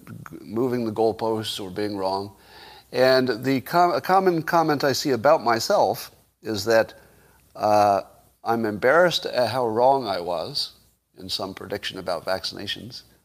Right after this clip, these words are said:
and therefore I'm, you know, trying to backpedal and make myself look right in some way. I would remind you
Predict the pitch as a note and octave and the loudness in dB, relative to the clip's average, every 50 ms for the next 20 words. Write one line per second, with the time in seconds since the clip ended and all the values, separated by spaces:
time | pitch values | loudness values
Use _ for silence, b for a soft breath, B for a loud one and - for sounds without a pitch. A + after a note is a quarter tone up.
0 | b b b b b b b b _ G2+ A2 G#2 G#2 B2 B2+ B2 G#2 - C3 A#2+ | b b b b b b b b _ -8 -6 -2 0 2 2 2 0 0 0 2
1 | A#2 A#2 A2+ G#2+ G#2+ F#2+ G2+ F#2+ - - _ _ _ - A2 G2 F2+ F2 F2+ - | 2 4 4 4 2 0 -2 -8 -14 -18 _ _ _ -12 -10 -8 -8 -10 -12 -16
2 | _ _ _ _ - - B2 A#2+ A#2+ A2+ G2 A#2 G2 F2+ - A2 A2+ G#2+ - - | _ _ _ _ -6 -4 -2 0 0 -2 -2 -4 -4 -2 0 2 2 2 0 -2
3 | - G#2+ A2 A2 A2 G#2+ G#2 G2 F#2 F2 E2+ E2+ E2 - - G2+ F#2+ A2+ A2 - | -2 -2 0 0 0 0 -2 -4 -6 -8 -12 -16 -18 -20 -20 -12 -10 -8 -8 -6
4 | A2 G#2 G2+ G2 - A2+ G#2 - A2 G#2+ F#2 - G2+ G2+ G2 G2+ - - F2+ F#2 | -6 -6 -6 -4 -4 -6 -6 -6 -8 -10 -10 -8 -6 -4 -4 -4 -6 -10 -10 -8
5 | - - G#2 F#2+ F#2+ F2+ F2+ E2 E2 - - - b b b b b b b b | -6 -6 -6 -6 -6 -6 -8 -8 -8 -12 -18 -20 b b b b b b b b
6 | b b b b b b b _ _ _ _ _ _ _ _ - G#2 A#2+ C3 C#3 | b b b b b b b _ _ _ _ _ _ _ _ 0 2 2 4 4
7 | C#3+ C#3 C#3+ D3+ D3+ D3+ E3+ G3 G#3+ G#3 - G2+ E2+ F2 G#2 C#3 | 2 0 0 -2 -2 -2 -2 -2 -2 -4 -6 -6 -8 -8 -8 -12